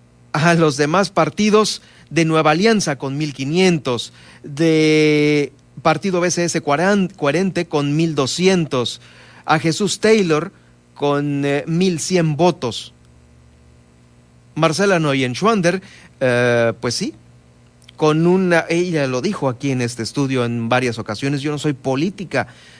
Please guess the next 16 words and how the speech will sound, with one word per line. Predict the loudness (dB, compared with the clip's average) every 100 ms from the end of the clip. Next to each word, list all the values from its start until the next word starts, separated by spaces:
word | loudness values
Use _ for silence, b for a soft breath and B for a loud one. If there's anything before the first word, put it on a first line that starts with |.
| B
yo | -6
soy | -2 0
una | 2 2
ciudadana | 2 2 2 4 4 2 0
que | -2
vengo | -2 -2
a |
hacer | -2 -4 -2
campaña", | -2 0 0 2 -2 -2 B B B B _
y | 0
vamos, | 2 4 2 0 -4 _
le | -2 0
ganó | 2 2 0 0
a | -2 0
Nueva | 0 -2 0
Alianza, | 2 2 2 -2 -6